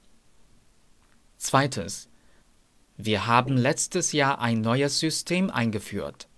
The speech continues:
Wir haben letztes Jahr ein neues System eingeführt. Die Einführung.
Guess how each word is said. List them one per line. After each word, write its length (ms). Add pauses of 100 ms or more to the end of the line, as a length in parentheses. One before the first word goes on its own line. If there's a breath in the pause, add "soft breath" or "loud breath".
(1700)
Wir 320
haben 300
letztes 580
Jahr 260
ein 200
neues 400
System 500
eingeführt. 760 (920)
Die 280
Einführung. 760